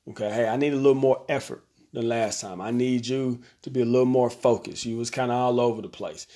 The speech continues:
So you do what you have to do with each session,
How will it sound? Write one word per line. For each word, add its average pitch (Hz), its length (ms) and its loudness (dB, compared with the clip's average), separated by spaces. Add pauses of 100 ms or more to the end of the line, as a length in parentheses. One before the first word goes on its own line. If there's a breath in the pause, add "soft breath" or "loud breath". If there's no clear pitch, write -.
(200 soft breath)
So 127 260 0
you 117 160 -2
do 143 160 2
what 151 240 4
you 135 160 0
have 123 360 0
to 123 100 -6
do 123 580 0 (400 soft breath)
with 107 220 -8 (120)
each - 480 -4
session, - 760 2